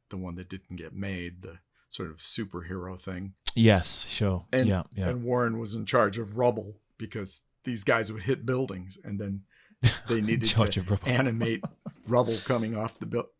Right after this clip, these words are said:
Speaker 1: stuff. But anything you animate like that, then, you know, when it hits the ground, you gotta get rid of it 'cause you don't have that many sprites.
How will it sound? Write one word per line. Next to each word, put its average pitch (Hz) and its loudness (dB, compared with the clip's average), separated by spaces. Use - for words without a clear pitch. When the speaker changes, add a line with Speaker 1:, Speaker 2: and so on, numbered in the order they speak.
Speaker 1:
stuff. 107 -6
But 117 0
anything 139 6
you 110 2
animate 117 2
like 107 -4
that, 104 -2
then, 113 -6
you 117 -4
know, 107 -6
when 92 -6
it 95 -4
hits 107 -4
the 101 -6
ground, 104 -2
you 101 -6
gotta 101 -6
get 73 -8
rid 113 -4
of 98 -10
it - -6
'cause 95 -10
you 101 -6
don't 92 -8
have 101 -6
that 98 -8
many 95 -6
sprites. 101 -2